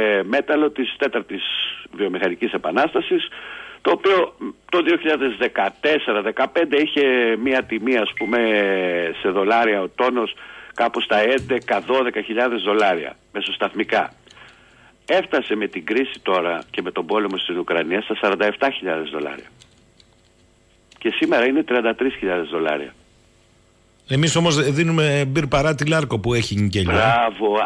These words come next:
Speaker 1: αυτό το πράγμα είναι αδιανόητο. <laughs> Δηλαδή, α, όπως και να το δεις καθαρά, με όρους οικονομικούς, με όρους
Speaker 2: Μάλιστα.
Speaker 1: πολιτικούς, με ό,τι όρους και να το δει κανένας, αυτό με τη Λάρκο είναι αδιανόητο.
Speaker 2: Όχι,
Speaker 1: Δεν
Speaker 2: με
Speaker 1: το χωράει
Speaker 2: όρους εθνικούς θα το
Speaker 1: ανθρώπινους
Speaker 2: δεις.
Speaker 1: τους αυτό το
Speaker 2: Μάλιστα.
Speaker 1: πράγμα.
Speaker 2: Δεν
Speaker 1: Το
Speaker 2: μας
Speaker 1: τι συμβαίνει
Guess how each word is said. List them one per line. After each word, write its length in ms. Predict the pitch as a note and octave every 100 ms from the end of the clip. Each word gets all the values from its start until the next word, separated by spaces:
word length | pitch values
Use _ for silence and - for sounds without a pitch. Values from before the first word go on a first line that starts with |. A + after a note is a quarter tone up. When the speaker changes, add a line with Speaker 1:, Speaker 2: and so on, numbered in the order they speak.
| -
Speaker 1:
αυτό 200 | - D#3
το 100 | C#3+
πράγμα 280 | C#3+ D3 D3+
είναι 160 | D#3
αδιανόητο. 800 | F3 C#3+ F3 D#3+ E3 G3 F3+ - - - - -
<laughs> 420 | - - - -
Δηλαδή, 380 | - - E3 - - -
α, 320 | A2 B2+ A#2+
όπως 200 | A#2+ E3+
και 100 | E3+
να 140 | E3+ -
το 140 | C3
δεις 260 | B2 C3+ -
καθαρά, 460 | A#2 G#2+ G2+ A2+ B2+ - - -
με 80 | G#2
όρους 300 | G#2 C3 B2+
οικονομικούς, 720 | A2 A2+ G#2 F#2+ F#2 C#3+ G2 -
με 120 | -
όρους 120 | F#2+
Speaker 2:
Μάλιστα. 220 | A#2+ G#2+ A#2+
Speaker 1:
πολιτικούς, 600 | A#2+ A#2 A#2 - C#3+ F#2
με 140 | - G2
ό,τι 300 | A#2+ G3 F3
όρους 260 | D#3 B2+ -
και 80 |
να 60 | A2
το 140 | F#2+
δει 100 | F2+
κανένας, 340 | F2+ E2+ D#2 E2+ - - -
αυτό 280 | - - -
με 100 | G3
τη 140 | -
Λάρκο 340 | D3 A#2 - -
είναι 120 | -
αδιανόητο. 720 | G3 F#3+ F3+ G#3 G#3+ - C#3+
Speaker 2:
Όχι, 140 | D3 -
Speaker 1:
Δεν 80 |
Speaker 2:
με 80 | A#2+
Speaker 1:
το 60 | C#3
χωράει 160 | D#3+ F3+
Speaker 2:
όρους 160 | C3+ F3+
εθνικούς 480 | E3+ E3+ D#3 G3
θα 80 | F3
το 160 | D3 B2+
Speaker 1:
ανθρώπινους 160 | A2 A2
Speaker 2:
δεις. 60 | G#2
Speaker 1:
τους 120 | -
αυτό 180 | B2+ A#2+
το 80 | A2+
Speaker 2:
Μάλιστα. 220 | A#2 F2+
Speaker 1:
πράγμα. 100 | - - -
Speaker 2:
Δεν 100 | C#3+
Speaker 1:
Το 40 | E3
Speaker 2:
μας 80 | D3+
Speaker 1:
τι 60 |
συμβαίνει 240 | D3+ C#3